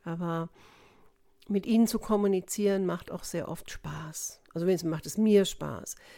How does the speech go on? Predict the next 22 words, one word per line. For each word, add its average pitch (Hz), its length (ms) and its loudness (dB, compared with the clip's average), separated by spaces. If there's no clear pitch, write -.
Wahrscheinlich, 185 440 2
weil 175 140 -2
ich 170 100 -6
auch 156 80 -6
selbst 220 440 2
ein 151 80 -2
ganz 156 220 -6
guter 160 240 -8
Kommunikator - 720 -12
bin. - 220 -8
Ich - 140 -10
weiß 196 220 4
natürlich 180 500 -2
auch, 190 420 0
dass 180 240 -2
solche 175 460 -2
Menschen, 185 640 0
die 185 200 -2
über 165 140 -2
diese 170 220 -6
Fähigkeiten 170 720 -4
verfügen, 226 1000 2